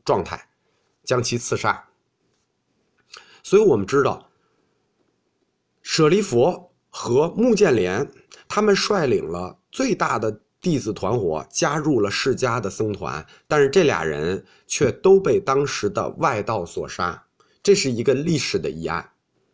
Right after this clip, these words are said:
下一个叫摩诃迦旃延，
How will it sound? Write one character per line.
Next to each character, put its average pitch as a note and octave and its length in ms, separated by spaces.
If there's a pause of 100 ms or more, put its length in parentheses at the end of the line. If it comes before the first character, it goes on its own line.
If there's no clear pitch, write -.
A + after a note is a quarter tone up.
(1080)
下 F#3 260
一 G2+ 140
个 - 180 (1000)
叫 D3 260
摩 B2 340
诃 D3+ 280
迦 E3 200
旃 E3 140
延， A#2 400